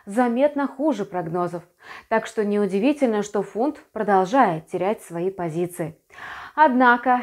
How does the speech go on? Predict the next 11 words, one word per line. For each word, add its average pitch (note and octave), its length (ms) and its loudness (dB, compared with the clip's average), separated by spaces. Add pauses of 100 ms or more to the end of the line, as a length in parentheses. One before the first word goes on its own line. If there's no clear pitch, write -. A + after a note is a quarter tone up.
(140)
навряд A#3 500 2
ли C#4+ 100 0
всё C#4 280 0
дело A#3+ 340 4
именно A#3 400 2
в A3+ 40 -10
статистике, F3+ 840 -6
ведь F3+ 340 -2
единая A#3 600 2
европейская G#3+ 840 2
валюта F3 460 -2